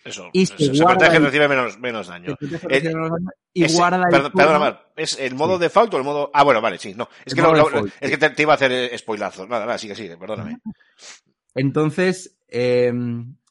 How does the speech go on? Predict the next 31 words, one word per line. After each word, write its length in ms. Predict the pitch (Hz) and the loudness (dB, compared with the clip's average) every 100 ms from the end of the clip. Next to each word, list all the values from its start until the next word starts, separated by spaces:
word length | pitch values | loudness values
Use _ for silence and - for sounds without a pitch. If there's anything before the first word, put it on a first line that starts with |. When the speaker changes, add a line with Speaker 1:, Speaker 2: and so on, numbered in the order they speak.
| _ _ _ | _ _ _
Speaker 2:
para 200 | - 135 | -4 -2
el 80 | 139 | -2
siguiente 400 | 143 143 165 175 | -4 -4 -2 -2
turno, 340 | 175 185 180 196 | -2 -2 -4 -8
en 180 | 131 127 | -6 -4
vez 180 | 143 147 | -4 -2
de 320 | 170 165 - | -2 -4 -4
una 240 | 175 170 160 | -2 0 -2
acción 560 | - - 180 196 269 _ | -4 -4 -4 -4 -12 _
que 80 | - | -12
tienes 220 | 120 135 | -8 -8
por 180 | 139 139 | -8 -8
turno, 260 | 151 160 165 | -6 -6 -4
tendrías 380 | 135 123 135 120 | -4 -4 -6 -4
dos 220 | 120 - | -6 -6
acciones. 600 | - - 82 64 _ _ _ _ _ _ _ _ _ _ _ _ _ _ _ _ | -16 -14 -14 -16 _ _ _ _ _ _ _ _ _ _ _ _ _ _ _ _
¿Qué 120 | - 165 | -2 0
pasa? 400 | 135 - - _ - | 0 -4 -14 _ -8
Que 720 | 123 120 120 120 113 - _ | -4 -2 0 -2 -4 -8 _
ahí, 360 | 113 123 139 151 | -4 0 2 2
aquí 280 | 135 - 147 | -2 0 0
reside 800 | 143 156 - 156 151 160 165 - | 2 0 0 0 4 4 4 2
la 760 | 120 120 113 107 104 101 95 - | -2 -2 0 0 0 -2 -6 -8
estrategia, 800 | - - - 101 101 127 - 92 | -10 -10 -10 -10 -8 -8 -8 -12
¿no? 220 | 101 135 - 185 | -10 -10 -12 -18
Por 100 | 90 | -20
así 180 | 85 98 | -14 -12
decirlo. 480 | 92 - 73 73 - _ _ _ | -12 -16 -20 -20 -20 _ _ _
Si, 200 | - 139 | -8 -4
por 180 | 135 131 | -2 -2
ejemplo, 680 | 123 165 160 131 107 101 _ | 0 0 0 0 -4 -6 _